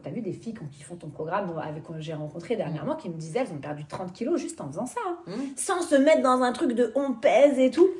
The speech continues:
Speaker 2: Ah non, mais
Speaker 1: C'est hyper important, les habitudes saines, vraiment, de, de, de, de alimentaires, quoi. Donc, vraiment, moi, j'encourage, euh,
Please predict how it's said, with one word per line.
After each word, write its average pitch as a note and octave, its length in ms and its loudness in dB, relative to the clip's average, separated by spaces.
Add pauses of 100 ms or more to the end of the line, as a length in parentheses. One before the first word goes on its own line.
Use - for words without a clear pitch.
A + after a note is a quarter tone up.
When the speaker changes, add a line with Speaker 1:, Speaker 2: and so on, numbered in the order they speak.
Speaker 2:
Ah G3 160 2
non, A#3+ 220 0
mais C3 60 -8
Speaker 1:
C'est A#2+ 280 0
hyper C4+ 520 8
important, G#3+ 380 -2
les F#3 160 0
habitudes F3 380 -4
saines, G3 240 0
vraiment, F3+ 340 2
de, F#3 120 -2
de, E3 260 -2
de, E3 180 -6
de E3 240 -4 (100)
alimentaires, A#3 540 0
quoi. E3 140 -2
Donc, E3+ 180 -6
vraiment, G3 340 -2
moi, A#3 120 2
j'encourage, F#3 440 -2
euh, F3 180 4